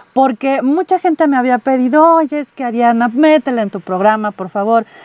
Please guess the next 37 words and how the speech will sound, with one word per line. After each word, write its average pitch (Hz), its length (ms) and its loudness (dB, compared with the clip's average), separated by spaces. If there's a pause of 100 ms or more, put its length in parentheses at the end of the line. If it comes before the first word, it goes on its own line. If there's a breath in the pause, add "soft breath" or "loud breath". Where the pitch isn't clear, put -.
(140 loud breath)
Este, 247 300 -4
queremos 311 420 0
que 254 140 -6
nos 214 240 -4
diga 262 340 2
qué - 100 -2
está 302 200 0
pasando 247 500 -2
ahorita 214 420 -4
con 190 160 -4
el 185 140 -6
mundo, 269 400 0
con 196 200 -2
la 175 160 -6
fe, 262 340 0
con 247 180 -6
la 190 60 -4
esperanza". 233 720 -2 (340 loud breath)
Entonces, 285 560 0
bueno, 233 240 -2
afortunadamente 311 1120 -4
ya 247 200 2
te 220 160 -8
tengo 208 340 -6
aquí. 247 400 -4 (440 loud breath)
Te 208 60 2
agradezco 220 460 0
muchísimo 269 720 -2
tu 196 140 -4
tiempo 233 400 -2
porque 180 420 -4
estás 269 340 -2
muy 320 240 -2
ocupada, 240 540 -2
eso 285 160 -10
es 254 60 -14
maravilloso. 240 840 -2